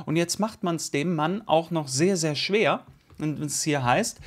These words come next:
die, ähm, dreißigsten Mai war das, diesen Jahres. Ich hatte mal ein Special-Video drüben im Olli-Rede-Kanal dazu gemacht.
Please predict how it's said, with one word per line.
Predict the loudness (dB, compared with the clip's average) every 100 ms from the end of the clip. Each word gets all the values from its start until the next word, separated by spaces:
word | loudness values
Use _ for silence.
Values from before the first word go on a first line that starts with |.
| -18 -20 -2
die, | 2 6 6
ähm, | 4 -2 -4 -4 -4 -2 -2
dreißigsten | 2 2 4 2 2 2 2 4 4 4 0 -8
Mai | 4 4 6 6
war | 6 6
das, | 4 0
diesen | 2 4 4
Jahres. | 2 0 -2 -2
Ich | -2
hatte | 0
mal | 0 0
ein | -2 -6
Special-Video | -4 -2 -2 0 0 0 0 0
drüben | 0 0 0
im | -2
Olli-Rede-Kanal | -2 0 0 -2 -4 -4 -2 -2
dazu | -2 -4 -2
gemacht. | 2 2 2